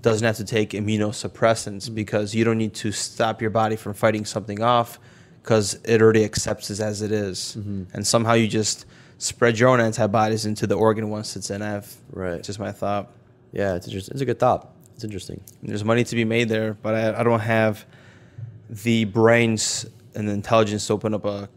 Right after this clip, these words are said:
Speaker 1: company like that that could get a team to do those kind of experiments.
Speaker 2: Maybe one day. What if we can make one in the Philippines or somewhere?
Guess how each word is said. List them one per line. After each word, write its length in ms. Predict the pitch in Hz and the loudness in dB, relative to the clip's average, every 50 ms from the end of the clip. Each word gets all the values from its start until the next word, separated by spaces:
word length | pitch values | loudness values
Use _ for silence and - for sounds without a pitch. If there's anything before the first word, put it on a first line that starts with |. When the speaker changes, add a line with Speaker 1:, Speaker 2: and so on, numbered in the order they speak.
| - - | -20 -18
Speaker 1:
company 480 | - - - 117 110 104 113 104 107 107 | -8 -4 -2 -2 -2 -2 -4 -6 -6 -6
like 280 | 104 95 95 101 - - | -8 -8 -10 -12 -10 -8
that 180 | 104 98 101 | -6 -6 -6
that 180 | 101 101 98 - | -6 -8 -8 -8
could 400 | - 98 98 92 110 113 - 107 | -8 -8 -8 -8 -12 -16 -10 -2
get 160 | 104 113 110 | 2 2 2
a 80 | 107 104 | 2 0
team 460 | - - - - - 113 113 107 104 95 | -4 -8 -12 -6 -2 0 0 0 0 -2
to 120 | - 110 | -4 -4
do 120 | 98 104 98 | -2 -2 -2
those 200 | 104 104 - - | -4 -6 -8 -8
kind 180 | - 110 95 | -8 -8 -8
of 40 | 98 | -8
experiments. 680 | 101 - - - - 98 95 92 95 95 - - - - | -10 -12 -12 -10 -8 -8 -8 -8 -10 -14 -14 -16 -12 -6
Speaker 2:
Maybe 100 | 98 110 | -4 -2
one 180 | 107 98 98 98 | 0 0 0 2
day. 200 | 87 87 87 87 95 - - - _ _ _ _ _ _ _ - - - _ - | 2 2 2 0 -2 -10 -20 -20 _ _ _ _ _ _ _ -20 -20 -20 _ -10
What 80 | - 101 | -6 -4
if 40 | 107 | -2
we 40 | 110 | -2
can 80 | 110 | -2
make 100 | 104 107 | -2 -2
one 100 | 107 101 | -4 -4
in 40 | 90 | -4
the 60 | 87 | -4
Philippines 400 | - 98 87 80 - 87 80 78 | -6 -6 -6 -6 -6 -8 -10 -10
or 20 | 87 | -12
somewhere? 320 | - 92 85 87 85 95 | -12 -12 -10 -12 -12 -14